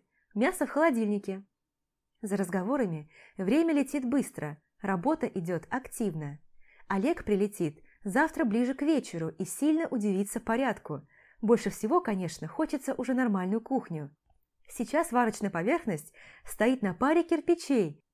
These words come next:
под покровом темноты, одолженных на время соседней стройки. Я, как верная жена и подельница, ждала Олега в засаде. Ну и насмеялись мы в тот вечер. «Шизофреник со справкой украдкой тырит кирпичи.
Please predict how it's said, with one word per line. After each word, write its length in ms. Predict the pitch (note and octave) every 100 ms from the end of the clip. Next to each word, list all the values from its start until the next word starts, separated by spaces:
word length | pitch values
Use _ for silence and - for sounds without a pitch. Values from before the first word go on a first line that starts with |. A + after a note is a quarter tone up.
| -
под 160 | G3+
покровом 420 | A3 G#3+ B3 A3+ G3+
темноты, 500 | G3 F#3+ G3 F4+ F4+
одолженных 680 | G3+ A3 E4 G#3+ E3+ D#3 - - -
на 120 | G3
время 280 | F#3 D#4 F4
соседней 500 | - F4 - F#3 A#3
стройки. 580 | - C#4+ G3+ - C#3+ D3 _ _ -
Я, 320 | F3 A3 C#4 -
как 220 | G3+ G3
верная 340 | G#3 F3 E3+
жена 300 | E3+ G#3+ G#3
и 140 | - F3
подельница, 760 | F#3 E3 A#3+ D4+ A3+ - D3 - - - -
ждала 340 | G#3 B3 A#3+
Олега 420 | G#3 G#3+ E4 D#4+
в 40 | C#4
засаде. 720 | D#4+ D#4 - D4+ E3 D3 - _ _ -
Ну 200 | B3 C4
и 40 |
насмеялись 720 | G#3 G3+ G3 F#3+ C4 B3 G#3
мы 80 | E3+
в 60 | E3
тот 200 | F3+ F#3+
вечер. 420 | F#3 D3 C#3 D#3+ _ _ _ _ _ _ _ _ _ _
«Шизофреник 720 | - G#3+ G3 F#3 G#3+ C#4 G#3
со 140 | - E3+
справкой 560 | - C#4 D4+ - E3+ -
украдкой 540 | G3+ B3 D#4+ - D#4+
тырит 440 | - G#3 F#3+ G3+
кирпичи. 840 | - A3 F#3+ D4+ - D4 G3 C3